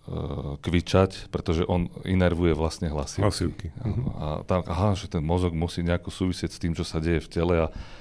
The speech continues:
Speaker 1: a myslím, že to s Galenom sa spája, táto
Speaker 2: Čiže zvi-,
Speaker 1: historka.
Speaker 2: na zvieratách sa v podstate potvrdí, že aj ľudia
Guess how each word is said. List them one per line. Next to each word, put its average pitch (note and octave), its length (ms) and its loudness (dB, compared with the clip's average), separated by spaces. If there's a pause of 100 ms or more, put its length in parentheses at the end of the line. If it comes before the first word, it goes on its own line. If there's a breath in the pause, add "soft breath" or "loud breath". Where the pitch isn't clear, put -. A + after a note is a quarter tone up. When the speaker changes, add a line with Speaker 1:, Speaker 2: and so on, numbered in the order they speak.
(260 loud breath)
Speaker 1:
a D#2+ 180 0
myslím, F2 220 2
že D#2+ 100 0
to E2+ 80 -2
s D#2 160 -6 (540)
Galenom D#2 460 0
sa - 140 -12
spája, C#2+ 460 -10 (100)
táto - 60 -12
Speaker 2:
Čiže G#2 220 8
zvi-, F2+ 260 2
Speaker 1:
historka. A#2 180 -2
Speaker 2:
na G#2 180 8
zvieratách G2 580 8
sa - 120 2
v F2 80 0
podstate F#2 300 2
potvrdí, F#2 400 4
že F2 120 4
aj G#2 160 8
ľudia G2 420 8